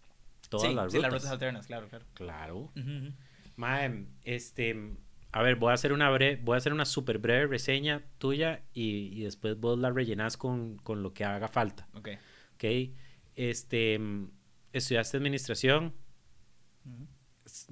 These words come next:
Speaker 1: te diste cuenta que había como otras cosas que te interesaban, ma, a nivel de creación. O sea, déjeme terminar.
Speaker 2: Ok.
Speaker 1: Déjeme terminar y después lo rellena. Este, tuviste la idea de comenzar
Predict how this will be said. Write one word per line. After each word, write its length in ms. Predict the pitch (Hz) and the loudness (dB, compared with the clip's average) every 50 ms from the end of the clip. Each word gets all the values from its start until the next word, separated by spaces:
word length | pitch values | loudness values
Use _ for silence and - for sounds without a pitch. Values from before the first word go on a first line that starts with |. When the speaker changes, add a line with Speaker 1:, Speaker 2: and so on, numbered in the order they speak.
| 127 113 - - | -10 -10 -4 0
Speaker 1:
te 100 | 117 110 | 2 2
diste 240 | 113 110 - 110 | 2 2 -2 -2
cuenta 320 | - 139 135 131 135 135 131 | 0 0 0 2 0 -2 0
que 240 | - 135 123 113 110 | 2 2 4 4 4
había 280 | 104 107 107 107 110 | 2 2 2 0 0
como 260 | - 139 127 123 120 | 0 0 0 0 0
otras 260 | 123 123 135 135 131 - | 0 0 -2 -2 -2 -2
cosas 280 | 147 135 131 147 131 | -2 -2 -2 -2 -6
que 120 | - 147 127 | -4 -6 -6
te 100 | 131 110 | -4 -6
interesaban, 640 | 101 - - 95 92 - 135 139 147 151 147 135 | -6 -6 -6 -6 -2 0 0 2 2 0 -2 -2
ma, 220 | 120 110 101 98 95 | -4 -4 -4 -4 -4
a 40 | 95 | -4
nivel 300 | 95 95 98 104 110 110 | -4 -4 -4 -2 -2 -2
de 120 | 139 127 | -4 -2
creación. 560 | - 131 113 98 - - 127 131 143 151 151 131 | 0 0 0 0 0 2 2 2 2 0 -2 0
O 40 | |
sea, 200 | - 143 123 113 | 2 4 4 6
déjeme 180 | 110 131 160 185 | 6 4 4 4
terminar. 400 | - 196 202 160 147 107 - - - - - 123 | 2 4 4 4 2 2 0 -2 -10 -12 -14 -14
Speaker 2:
Ok. 160 | 117 - 104 101 - - - | -14 -12 -12 -14 -14 -10 -4
Speaker 1:
Déjeme 140 | - 127 143 | -2 -2 0
terminar 320 | 139 196 180 180 190 202 | 2 2 4 6 6 6
y 40 | 208 | 6
después 200 | 185 - 170 170 | 4 4 4 4
lo 80 | 185 180 | 4 4
rellena. 360 | 165 143 123 113 98 87 85 - - - - - - - - - - - - - - - - - - | 4 4 4 2 0 0 -6 -10 -12 -14 -18 -20 -20 -18 -18 -18 -18 -20 -20 -20 -20 -20 -20 -10 -4
Este, 640 | - 135 131 123 131 131 - 123 120 120 117 117 - - | 0 2 2 2 0 2 4 4 6 6 6 4 2 2
tuviste 360 | - 120 120 123 123 - 151 | 2 4 4 4 2 2 2
la 100 | 151 143 | 2 4
idea 220 | 139 135 139 139 147 | 4 4 4 6 4
de 100 | 151 147 | 4 4
comenzar 600 | - 139 127 113 110 - 127 131 131 139 131 | 2 0 -2 -2 0 2 4 4 4 2 -2